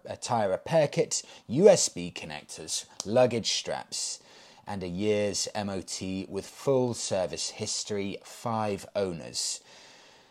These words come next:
Heated grips, top box, electric screen, anti-lock brakes, four-way flashers, handlebar risers, side stand enlarger,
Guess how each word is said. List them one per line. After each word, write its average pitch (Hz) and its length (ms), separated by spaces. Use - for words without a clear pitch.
Heated 127 440
grips, - 520
top - 320
box, - 400
electric - 480
screen, 90 600
anti-lock 113 560
brakes, - 680
four-way 117 540
flashers, 98 720
handlebar 101 520
risers, 92 720
side 113 420
stand 101 420
enlarger, 98 680